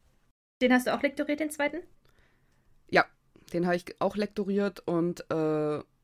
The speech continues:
Speaker 2: ähm, also der, der, der Konflikt mit dem Krieg ist, äh, sozusagen fortlaufend. Also der findet sich im, im zweiten Band wieder. Aber, äh,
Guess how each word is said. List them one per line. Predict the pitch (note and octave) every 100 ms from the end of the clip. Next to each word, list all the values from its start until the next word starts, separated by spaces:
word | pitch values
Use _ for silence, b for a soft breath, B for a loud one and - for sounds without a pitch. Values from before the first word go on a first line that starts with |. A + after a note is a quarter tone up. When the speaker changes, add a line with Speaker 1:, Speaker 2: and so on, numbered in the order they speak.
| _ _ _ _ _ - - _ _ _
Speaker 2:
ähm, | - E3 D#3+ D3+
also | E3 F3+
der, | F3+ E3+ E3
der, | E3+ D#3 - b b b b b -
der |
Konflikt | - D#3+ - D4 -
mit | G3+ G3+
dem | F#3
Krieg | - G#3+ A#3 C#4 - -
ist, | G3 - - -
äh, | E3+ E3+
sozusagen | E3+ E3 F3+ E3 E3
fortlaufend. | - G#3+ C4+ C4+ C#4 D#4 E4+ - - _ _ _ F#3
Also | F#3
der | F3+ F3+
findet | F3+ G#3 G3+ -
sich | F#3 - -
im, | E3 D#3+ D3
im | - D3 C#3 -
zweiten | - F3 - F3
Band | E3 D#3+
wieder. | A3 D#4 E4+ - - b b b b b b b -
Aber, | F#3+ G3 G3 G3 - F3 E3+ E3+
äh, | -